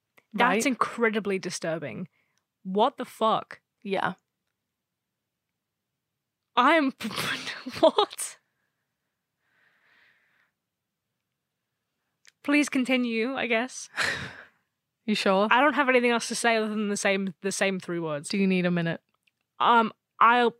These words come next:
Speaker 1: I'll just process it as we go along.
Speaker 2: Okay. One day, though, he fucked up. He chose to target seventeen-year-old Cindy Paulson.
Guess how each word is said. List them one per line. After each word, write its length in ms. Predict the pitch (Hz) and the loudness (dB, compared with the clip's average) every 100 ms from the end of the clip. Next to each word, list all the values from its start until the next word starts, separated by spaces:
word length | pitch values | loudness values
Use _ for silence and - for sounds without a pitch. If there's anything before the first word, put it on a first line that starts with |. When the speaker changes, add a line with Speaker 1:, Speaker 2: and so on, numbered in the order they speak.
| _ | _
Speaker 1:
I'll 200 | 220 226 | 4 4
just 160 | 226 - | 2 0
process 420 | - 226 214 208 | 2 2 0 -2
it 80 | 190 | -2
as 160 | 180 | -2
we 60 | 185 | -4
go 180 | 180 160 | -4 -4
along. 280 | 151 - 175 - | -6 -10 -4 0
Speaker 2:
Okay. 340 | 208 - - _ _ _ _ _ _ _ _ _ _ _ _ _ _ _ _ _ _ _ _ _ _ _ _ _ _ _ - | 0 -2 -8 _ _ _ _ _ _ _ _ _ _ _ _ _ _ _ _ _ _ _ _ _ _ _ _ _ _ _ 4
One 260 | 214 311 | 6 8
day, 180 | 254 180 | 6 4
though, 300 | 170 170 175 - _ | 4 4 2 -6 _
he 180 | - 262 | 2 2
fucked 360 | - 202 202 - | 4 2 2 -2
up. 260 | - - - _ _ _ _ _ _ _ _ _ _ _ _ _ | -4 -6 -16 _ _ _ _ _ _ _ _ _ _ _ _ _
He 220 | - 247 | -4 -2
chose 360 | 269 233 214 214 | 2 6 6 4
to 100 | 208 | 0
target 380 | 214 185 175 - | 4 4 4 2
seventeen-year-old 920 | - 202 254 247 240 226 185 175 170 | 2 2 2 2 2 6 6 6 2
Cindy 420 | - 202 202 208 | 0 2 4 2
Paulson. 600 | 202 180 165 - - - | 2 2 2 0 -4 -8